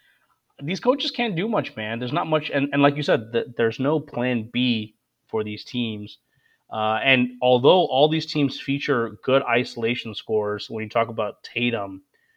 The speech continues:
Butler, uh, Luka, at the same time, their offenses overall still rely heavily on a drive and kick type game. So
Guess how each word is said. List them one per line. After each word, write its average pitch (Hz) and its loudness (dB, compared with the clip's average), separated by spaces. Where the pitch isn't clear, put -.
Butler, 107 2
uh, 101 0
Luka, 110 2
at 135 -2
the 135 -2
same 180 2
time, 160 2
their 143 6
offenses 143 0
overall 127 2
still 139 0
rely 135 4
heavily 147 4
on 123 2
a 110 -4
drive 117 -2
and 113 -8
kick - -4
type 110 -4
game. 113 -4
So 107 -4